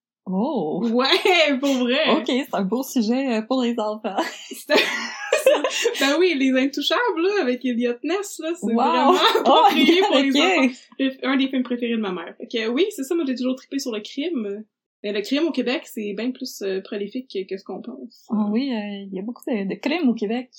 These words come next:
Speaker 2: Uh-huh.
Speaker 1: Euh, moi, c'est Audrey. Moi, euh, je, je fais les illustrations, euh, les belles illustrations que vous avez vues sur les Instagram.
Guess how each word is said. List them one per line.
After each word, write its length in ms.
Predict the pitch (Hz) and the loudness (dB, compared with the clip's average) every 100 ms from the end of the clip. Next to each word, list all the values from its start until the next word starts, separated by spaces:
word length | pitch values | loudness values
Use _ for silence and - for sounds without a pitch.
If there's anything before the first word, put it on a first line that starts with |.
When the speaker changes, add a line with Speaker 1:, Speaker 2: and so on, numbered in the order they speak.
| _ _ | _ _
Speaker 2:
Uh-huh. 220 | 220 208 220 285 330 _ _ _ _ _ | -8 -6 -8 -12 -16 _ _ _ _ _
Speaker 1:
Euh, 160 | 208 185 | 0 2
moi, 200 | 202 269 | 2 2
c'est 220 | - 220 - | -2 -4 -2
Audrey. 600 | 202 190 190 226 277 - _ | -2 0 0 0 -4 -10 _
Moi, 200 | 202 214 | 2 2
euh, 320 | 226 220 156 165 | 2 0 0 -2
je, 360 | - 160 160 | -4 -2 -2
je 160 | 170 - | -2 -2
fais 120 | 302 | 0
les 200 | 285 240 | 0 0
illustrations, 720 | 196 202 - 185 - 190 233 | -2 -2 -2 -2 -2 -2 0
euh, 60 | 185 | -2
les 60 | 170 | -2
belles 240 | 196 220 | 0 2
illustrations 540 | 190 185 - 160 190 220 | 2 -2 -8 -6 -2 0
que 200 | 220 202 | 0 2
vous 80 | |
avez 220 | 190 185 190 | 0 0 0
vues 140 | 226 | 0
sur 240 | 233 214 | 0 -2
les 280 | 214 208 196 | -2 -2 0
Instagram. 840 | 190 185 175 180 190 233 320 233 | -2 -2 -4 -2 0 0 0 -2